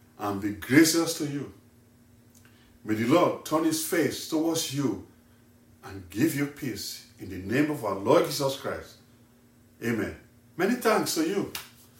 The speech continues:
for listening to this message. You can listen to our past and future messages on our website, faithwallet dot org,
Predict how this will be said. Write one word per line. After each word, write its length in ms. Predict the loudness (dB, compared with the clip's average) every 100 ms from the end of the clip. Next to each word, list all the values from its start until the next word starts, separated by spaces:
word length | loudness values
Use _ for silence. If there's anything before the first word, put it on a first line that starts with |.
| -20 -20 -20 -16
for 180 | -2 2
listening 520 | 6 6 4 0 0
to 100 | -2
this 220 | 0 0
message. 480 | 0 -2 -2 -6 -12
You 360 | -10 -2 -2 -2
can 340 | 2 4 6
listen 640 | 6 6 4 6 6 4 -6 -20 -20 -20 -20 -20 -20 -18 0
to 260 | 2 4
our 280 | 4 4 4
past 640 | 2 -2 0 -2 -4 -10 -16 -6
and 180 | -4 -4
future 640 | -2 2 2 2 2 2 0 0
messages 680 | 2 4 2 0 -4 -8 -16 -20 -20 -20 -20 -14 -2
on 140 | 2
our 260 | 4 2 4
website, 540 | 4 4 4 4 2
faithwallet 1000 | -8 -12 0 2 2 0 -2 0 0 0
dot 220 | 0 0 0
org, 300 | 4 4 2